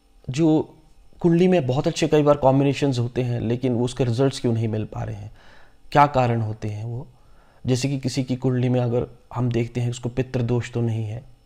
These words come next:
या पुत्र दोष तो नहीं है या ब्रह्म हत्या का दोष तो नहीं है, तो अगर ये दोष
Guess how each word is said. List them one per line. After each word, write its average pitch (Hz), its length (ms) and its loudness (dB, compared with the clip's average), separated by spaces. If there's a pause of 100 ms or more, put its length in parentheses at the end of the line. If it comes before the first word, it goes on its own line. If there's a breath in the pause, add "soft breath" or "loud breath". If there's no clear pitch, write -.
(120)
या 120 80 -6
पुत्र 127 320 -2
दोष 117 300 0
तो 120 60 -2
नहीं 113 220 -2
है 110 200 -10 (360 loud breath)
या 123 120 2
ब्रह्म 139 320 4
हत्या 131 360 0
का 127 140 -2
दोष 120 260 -2
तो 120 100 -4
नहीं 107 260 -6
है, 101 300 -16 (840 soft breath)
तो - 140 -2
अगर 175 200 4
ये 196 140 4
दोष 165 380 6